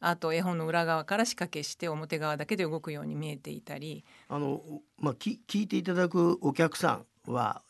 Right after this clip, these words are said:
Speaker 2: えーと、子供と、えー、まあ、年配の方で、
Speaker 1: うん、
Speaker 2: は-、
Speaker 1: 子供と
Speaker 2: 反応が
Speaker 1: 本当に大人です。
Speaker 2: あ、大人ですか。
Speaker 1: はい。私たちは割と、えーと、学校で保護者と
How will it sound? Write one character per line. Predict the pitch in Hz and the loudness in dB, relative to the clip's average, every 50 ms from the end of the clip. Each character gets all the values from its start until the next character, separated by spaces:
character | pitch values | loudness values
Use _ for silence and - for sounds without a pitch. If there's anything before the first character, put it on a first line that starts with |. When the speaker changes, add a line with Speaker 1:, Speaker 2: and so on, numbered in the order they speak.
| - | -8
Speaker 2:
え | - 123 120 120 | -4 -4 -4 -4
ー | |
と、 | 117 - 117 | -6 -8 -12
子 | 117 - 151 147 | -8 -6 -4 0
供 | 135 160 165 160 160 156 | 2 4 6 6 4 4
と、 | 151 - - 180 180 170 165 - - - _ _ _ _ | 2 2 2 4 4 4 2 0 -6 -16 _ _ _ _
え | - 117 123 127 127 123 120 | -2 -2 0 0 0 0 2
ー、 | 117 | 2
ま | 127 123 113 | 2 2 2
あ、 | |
年 | 110 123 131 131 131 123 | 4 4 4 2 2 2
配 | 127 123 | 0 0
の | 120 120 | 0 0
方 | - 127 - - 165 233 - _ _ _ - | -2 -4 -6 -8 -8 -8 -10 _ _ _ -10
で、 | - 127 127 - 294 | -4 0 2 4 6
Speaker 1:
う | 285 254 | 6 6
ん、 | 214 | 4
Speaker 2:
は-、 | 185 190 170 | 4 2 2
Speaker 1:
子 | - - | 4 4
供 | |
と | - | 6
Speaker 2:
反 | 185 208 | 8 8
応 | 220 220 214 | 8 8 8
が | 202 - - - - _ | 6 4 2 2 -2 _
Speaker 1:
本 | - 254 262 285 294 | -8 -6 -2 -2 0
当 | 277 277 | 0 2
に | 269 262 240 - - | 2 0 0 2 4
大 | 220 | 4
人 | 214 220 196 160 135 | 4 4 4 2 0
で | 120 139 | -4 -8
す。 | - - _ _ | -12 -16 _ _
Speaker 2:
あ、 | - 180 | 2 4
大 | 175 170 | 4 2
人 | 170 196 190 180 | 0 -2 -4 -4
で | 175 156 | -4 -6
す | - | -4
か。 | - 247 | 0 0
Speaker 1:
は | 220 180 | 2 2
い。 | 143 - - _ _ | 0 -4 -8 _ _
私 | - 294 285 359 392 - | -2 -2 0 0 -2 -2
た | 359 - | -4 -4
ち | - 247 | -2 -2
は | 214 | 0
割 | 196 190 208 233 285 - _ _ _ | 0 0 -2 -2 -6 -8 _ _ _
と、 | - 349 359 359 285 294 - - - - - _ _ _ _ - | -2 0 2 2 2 0 -4 -10 -20 -20 -20 _ _ _ _ -4
え | - 185 | -4 -2
ー | 180 | -2
と、 | 180 - 185 170 165 - - _ - | -2 -2 -2 -2 -2 -4 -6 _ -6
学 | 185 165 165 165 - _ _ - | -2 -2 -2 -2 -2 _ _ -2
校 | - 220 214 214 208 - - - | 0 2 4 4 2 0 -2 -4
で | 185 196 190 180 - _ _ - | -2 0 0 0 -2 _ _ -18
保 | - - 196 196 | -8 -4 -2 0
護 | 220 277 302 294 | 2 2 0 0
者 | - - 277 233 | 0 0 -2 -2
と | 226 - - - 349 339 - - | -2 -4 -4 -2 0 0 0 -2